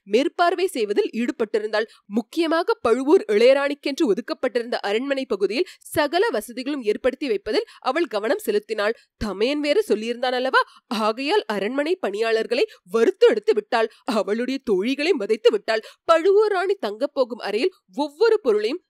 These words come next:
முப்பது தடவை பெயர்த்து எடுத்து வெவ்வேறு இடத்தில் வைக்கும்படி வற்புறுத்தினாள். இளவரசர் ஆதித்த கரிகாலர் தம்முடைய சிநேகிதர்களுடன் தங்கப் போகும் அறைகளையும் அடிக்கடி போய் பார்த்து வந்தாள்.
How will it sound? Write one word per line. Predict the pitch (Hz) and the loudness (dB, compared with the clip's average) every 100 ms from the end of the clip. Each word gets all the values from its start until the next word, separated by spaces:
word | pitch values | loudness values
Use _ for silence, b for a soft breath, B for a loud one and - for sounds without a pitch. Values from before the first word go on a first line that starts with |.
| 240 | -6
முப்பது | 320 - 453 381 | -4 -2 -4 -2
தடவை | 220 220 403 | -2 0 0
பெயர்த்து | - 226 220 - | 0 0 -2 -2
எடுத்து | 226 208 480 b _ 185 | -4 0 0 b _ -2
வெவ்வேறு | 254 226 330 392 | -2 0 -2 2
இடத்தில் | 208 208 285 | 0 -2 -4
வைக்கும்படி | 202 - 233 427 | -6 -6 0 2
வற்புறுத்தினாள். | 214 202 226 233 226 220 233 b - | 2 -2 -6 -4 -4 -4 -4 b -4
இளவரசர் | 294 339 349 349 359 359 - | 0 2 2 -2 -4 -6 -2
ஆதித்த | 220 233 285 - | 0 0 -2 -6
கரிகாலர் | - 208 214 202 233 b b | -4 -4 -2 0 0 b b
தம்முடைய | - 302 320 294 | -4 -2 -2 -4
சிநேகிதர்களுடன் | 320 233 208 262 269 277 294 415 | -6 -2 0 0 -6 -6 -4 -4
தங்கப் | 247 226 269 | -4 -4 -6
போகும் | - 247 262 | -4 -6 -6
அறைகளையும் | 196 202 220 359 415 b | -4 -2 0 -2 -2 b
அடிக்கடி | 226 247 - 294 | -4 -2 -2 -6
போய் | 302 311 403 | -2 -2 0
பார்த்து | 233 - | -2 -2
வந்தாள். | 233 202 208 | -4 -2 -4